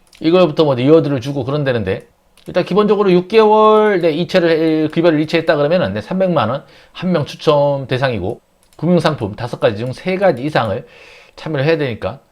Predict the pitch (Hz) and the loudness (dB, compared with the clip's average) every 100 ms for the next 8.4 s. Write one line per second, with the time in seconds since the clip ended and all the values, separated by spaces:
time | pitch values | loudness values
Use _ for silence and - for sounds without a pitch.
0 | _ _ _ _ _ - 110 160 151 113 | _ _ _ _ _ -6 -2 -2 0 -2
1 | 98 160 143 98 123 - _ - 120 143 | -2 -8 -8 -6 -8 -10 _ -12 -8 -8
2 | 127 131 120 107 92 113 - 151 - - | -8 -8 -10 -10 -8 -8 -8 -10 -8 -8
3 | 156 139 107 - - 135 95 123 107 107 | -4 -6 -6 -10 -8 -6 -6 -6 -6 -6
4 | 107 143 139 139 139 139 127 127 95 78 | -6 -6 -4 -4 -4 -6 -6 -4 -4 -6
5 | - _ _ _ _ _ _ _ _ _ | -12 _ _ _ _ _ _ _ _ _
6 | - 135 156 160 120 120 - 147 151 123 | -10 0 0 0 -2 -6 -4 -2 -2 -4
7 | 110 - 160 139 123 120 117 123 120 110 | -6 -6 -6 -6 -8 -10 -10 -8 -4 -4
8 | 98 85 87 | -4 -6 -10